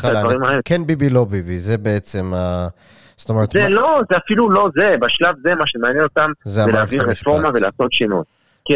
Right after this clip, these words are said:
Speaker 1: כן.
Speaker 2: זה מערכת המשפט, זה, אלה הדברים שמעניינים אותם נכון לרגע זה. מה שיקרה בהמשך, נראה, אני חושב אבל כולם חבולים.
Speaker 1: כן.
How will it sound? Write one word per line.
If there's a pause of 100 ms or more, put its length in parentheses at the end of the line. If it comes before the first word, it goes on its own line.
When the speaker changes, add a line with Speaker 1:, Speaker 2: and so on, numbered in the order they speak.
Speaker 1:
כן.
Speaker 2:
זה
מערכת
המשפט, (120)
זה,
אלה
הדברים
שמעניינים
אותם (480)
נכון
לרגע (100)
זה. (460)
מה
שיקרה
בהמשך, (100)
נראה,
אני
חושב (260)
אבל
כולם (160)
חבולים. (500)
Speaker 1:
כן.